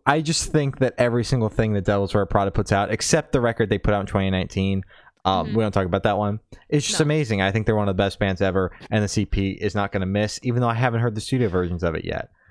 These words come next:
Speaker 2: Yeah.
Speaker 1: So that's, that's what I'm saying. I'm calling it next week when we talk about it. I'll say the exact same thing, except I'll be
Speaker 2: Yeah.
Speaker 1: able to say I heard the E P.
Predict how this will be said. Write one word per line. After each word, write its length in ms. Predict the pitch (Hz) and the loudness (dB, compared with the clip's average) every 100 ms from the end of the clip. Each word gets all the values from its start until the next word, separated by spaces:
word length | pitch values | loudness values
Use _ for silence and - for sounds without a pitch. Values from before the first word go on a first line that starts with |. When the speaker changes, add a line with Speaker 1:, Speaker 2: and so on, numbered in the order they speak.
| - | -14
Speaker 2:
Yeah. 280 | - 226 226 _ _ - | -10 -10 -12 _ _ -8
Speaker 1:
So 220 | 82 82 - _ - | -6 -6 -12 _ -2
that's, 340 | 113 110 - | -2 -2 -6
that's 320 | - 110 - - | -2 -2 -2 -2
what 120 | 95 | -2
I'm 120 | 90 | -2
saying. 340 | - 90 87 82 | -2 -4 -4 -6
I'm 80 | 92 | -4
calling 320 | 110 104 95 | -2 -2 -2
it 40 | 90 | -4
next 300 | 90 - - | -8 -8 -6
week 200 | 92 - | -6 -6
when 80 | |
we 60 | 87 | -6
talk 240 | 87 82 80 | -4 -6 -4
about 260 | 80 82 | -4 -4
it. 140 | 82 - - | -4 -8 -8
I'll 140 | 87 | -6
say 160 | - 87 | -4 -4
the 100 | 85 | -4
exact 360 | - 85 78 | -4 -4 -4
same 200 | - 82 | -6 -10
thing, 280 | 82 80 78 | -8 -8 -8
except 300 | 78 - - | -8 -8 -6
I'll 100 | 82 | -6
be 80 | 82 | -6
Speaker 2:
Yeah. 100 | 85 | -6
Speaker 1:
able 120 | 78 | -6
to 60 | 85 | -6
say 160 | 92 | -6
I 60 | 80 | -6
heard 240 | - 85 78 | -4 -6 -6
the 80 | |
E 160 | 76 76 | -10 -10
P. 260 | - 78 76 | -8 -8 -8